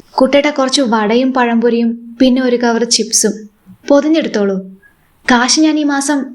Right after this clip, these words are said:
അവസാനം തരാം." ശമ്പളക്കാരിയായി അല്ലേ മോളെ? ഞാനൊന്ന് പുഞ്ചിരിച്ചു. കുട്ടേട്ടൻ തന്ന പൊതിയും മേടിച്ച് ഞാൻ തിരിഞ്ഞു നടന്നു. കടയിലിരുന്നവരൊക്കെ മത്സര ചർച്ചയിലാണ്.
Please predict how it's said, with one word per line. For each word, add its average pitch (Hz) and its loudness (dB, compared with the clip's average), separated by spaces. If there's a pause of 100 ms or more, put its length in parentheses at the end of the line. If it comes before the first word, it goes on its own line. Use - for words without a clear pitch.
(120)
അവസാനം 233 0
തരാം." 208 -2 (680)
ശമ്പളക്കാരിയായി 226 0 (280)
അല്ലേ 226 2
മോളെ? 202 0 (720)
ഞാനൊന്ന് 214 2
പുഞ്ചിരിച്ചു. 208 -2 (1160)
കുട്ടേട്ടൻ 294 2
തന്ന 320 0
പൊതിയും 247 0
മേടിച്ച് 262 0
ഞാൻ 262 0
തിരിഞ്ഞു 214 2
നടന്നു. 196 0 (480)
കടയിലിരുന്നവരൊക്കെ 285 0
മത്സര 220 0
ചർച്ചയിലാണ്. 240 -2